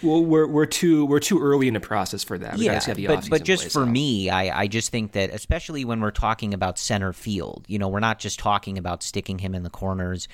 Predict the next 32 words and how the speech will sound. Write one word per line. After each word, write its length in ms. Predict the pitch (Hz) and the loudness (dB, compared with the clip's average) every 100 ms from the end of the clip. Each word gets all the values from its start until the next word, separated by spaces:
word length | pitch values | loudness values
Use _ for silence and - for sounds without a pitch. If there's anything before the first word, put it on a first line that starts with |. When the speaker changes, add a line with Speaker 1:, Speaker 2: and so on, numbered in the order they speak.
| - - - | -20 -20 -10
Speaker 2:
and 340 | 110 90 87 | -4 -4 -4
seeing 300 | - 113 101 | -4 -2 -2
how 220 | 90 90 85 | -2 -4 -4
it 100 | 82 | 0
goes. 320 | 107 92 90 | 0 2 -2
I 20 | |
mean, 140 | 98 | -4
center 240 | 101 135 147 | -2 -2 -2
field 300 | 147 147 127 | -2 -2 -2
is 100 | 104 | -6
a 40 | |
tough 260 | - 110 - | -2 -4 -4
position 400 | 104 101 - 95 | -6 -4 -4 -6
to 40 | |
play. 280 | - 117 80 | -2 0 -2
It's 160 | 65 - | -4 -6
a 40 | |
tough 180 | 101 - | -6 -4
position 340 | 95 98 104 | -4 -4 -4
to 100 | 95 | -6
learn, 400 | 87 90 90 101 | -6 -4 -2 -2
and 180 | 90 87 - - - | -4 -8 -12 -20 -2
not 220 | 113 113 | 0 2
that 80 | 107 | 2
I 80 | 98 | 4
don't 240 | 104 101 | 2 0
think 280 | - 107 - | -2 -4 -2
Nico 340 | 101 98 98 | -4 -2 -2
can 180 | 90 95 | -2 -6
do 260 | 85 117 143 | 0 2 2
it, 240 | - - - - - | -2 -10 -16 -20 -18
but 380 | 98 101 95 92 | -2 2 2 0